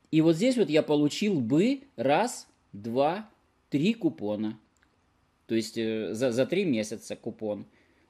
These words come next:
Ничего хо-, э, ничего плохого. Здесь опять не получаю, он запоминается. Здесь вырастет, я получаю за три месяца. Нота — это очень хороший инструмент, я, э, продолжаю, э,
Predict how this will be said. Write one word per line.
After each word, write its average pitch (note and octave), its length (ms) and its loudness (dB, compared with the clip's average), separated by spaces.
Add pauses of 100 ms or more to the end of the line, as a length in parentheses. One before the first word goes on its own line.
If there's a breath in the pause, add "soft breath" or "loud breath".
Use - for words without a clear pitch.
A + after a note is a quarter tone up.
(160)
Ничего A2 280 -2
хо-, A#2+ 200 0
э, A#2 240 -2
ничего A#2+ 340 0
плохого. A2+ 580 -4 (320 soft breath)
Здесь F3 300 0
опять B2+ 320 2
не C#3 180 4
получаю, C#3 480 2
он D3 120 2
запоминается. C3+ 680 0
Здесь C#3 280 -2
вырастет, F3+ 460 2
я A#2 100 -2
получаю A#2+ 440 -4
за G#2+ 140 -6
три A#2+ 160 -6
месяца. G#2 480 -10 (340 loud breath)
Нота — G3+ 440 2
это D3+ 220 4
очень G3+ 420 2
хороший C3+ 400 -2
инструмент, C#3 500 -4
я, B2 240 -2 (340 loud breath)
э, B2 160 -4
продолжаю, C3+ 840 2
э, A2 760 0